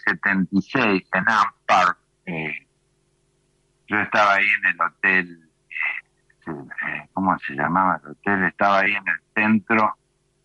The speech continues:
Cardiff Center, ahí. Y hubo una manifestación de, con los derechos humanos, ¿no?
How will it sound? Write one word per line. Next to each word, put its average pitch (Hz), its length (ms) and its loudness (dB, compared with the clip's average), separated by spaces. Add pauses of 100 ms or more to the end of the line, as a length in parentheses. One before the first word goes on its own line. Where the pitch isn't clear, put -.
(160)
Cardiff 110 520 2
Center, 82 460 -4 (260)
ahí. 82 260 -2 (1900)
Y 110 120 6
hubo 131 140 4
una 123 160 4
manifestación 117 1000 0
de, 76 160 -2 (1400)
con 82 200 2
los 76 140 -2
derechos 85 440 -2
humanos, 95 420 0 (160)
¿no? 80 160 -8